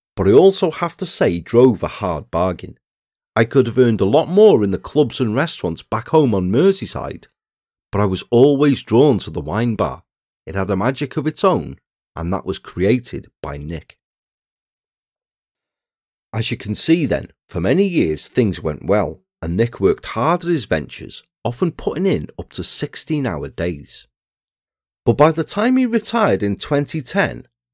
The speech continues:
both businesses had been steadily losing money, and by twenty twelve, the firm of which he was director, Machine House Limited,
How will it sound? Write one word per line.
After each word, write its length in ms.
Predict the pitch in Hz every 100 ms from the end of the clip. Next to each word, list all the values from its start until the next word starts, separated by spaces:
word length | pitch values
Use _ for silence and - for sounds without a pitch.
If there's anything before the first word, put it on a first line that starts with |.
| _ -
both 340 | 160 208 -
businesses 580 | - 226 214 160 98 90
had 180 | 87 80
been 160 | 95 90
steadily 640 | - - 170 151 123 95
losing 480 | 92 98 92 - 71
money, 420 | 78 113 76 78 _ _ _ -
and 100 | 80
by 140 | 82
twenty 420 | - 139 175 185
twelve, 540 | 185 - 185 - - - _ _ _
the 80 | -
firm 380 | - 156 185 110
of 140 | 82
which 240 | 104 107 -
he 60 |
was 160 | 98 92
director, 640 | 92 98 160 - - - _ _ _ -
Machine 480 | 92 - 151 190 156
House 400 | - 95 80 -
Limited, 520 | 87 82 - -